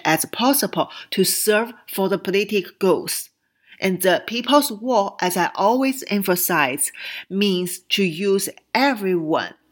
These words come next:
every Chinese people to work for them in the war. So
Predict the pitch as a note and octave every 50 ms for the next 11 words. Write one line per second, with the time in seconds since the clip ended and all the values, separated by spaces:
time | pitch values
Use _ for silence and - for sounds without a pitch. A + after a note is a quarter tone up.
0 | - - - G#3 A3+ B3 A#3+ C4+ C#4+ C#4+ C#4+ - - A#3 G3+ F#3+ F#3+ F#3 F3 E3+
1 | E3 - - - F#3 F3+ F3 - E3+ C#3 - - _ _ _ _ _ _ _ -
2 | - G#3 F#3+ E3+ D3+ E3+ F#3 G3 G#3+ G#3 - - - F#3+ F#3 F3 F3+ F3+ D#3+ B2
3 | G2 F#2+ - _ _ - G#3 G#3+ A3+ A3+ G#3+ - F3 D#3+ D#3 C3+ D3 C#3+ F#2+ C2+
4 | - _ _ _ _ _ - - - - - - G3 F3+ F3+